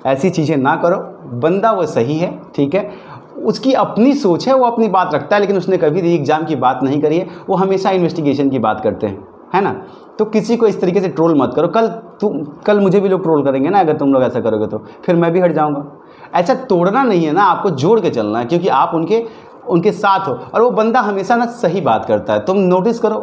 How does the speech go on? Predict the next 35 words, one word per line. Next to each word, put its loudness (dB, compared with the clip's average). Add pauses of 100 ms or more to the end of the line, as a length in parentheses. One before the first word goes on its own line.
भले -2
तुम्हारा 2
लगता -2
है 2
लेकिन -2
वो 0
बात 2
सही 0
करता -2
है, -12
इसलिए 0
उसके 0
खिलाफ 0
ना 4
बोलो, 0 (240)
क्योंकि 2 (200)
व्यक्तिगत 0
तौर 2
पे -2
मैं 0
भावनात्मक 0
तौर 2
पे -2 (220)
उसका 2
समर्थन 0
करता 0
हूँ, 0 (180)
ये 0
मैं, 2
ये 2
खुल -2
के 0
बता 2
रहा -6
हूँ। -16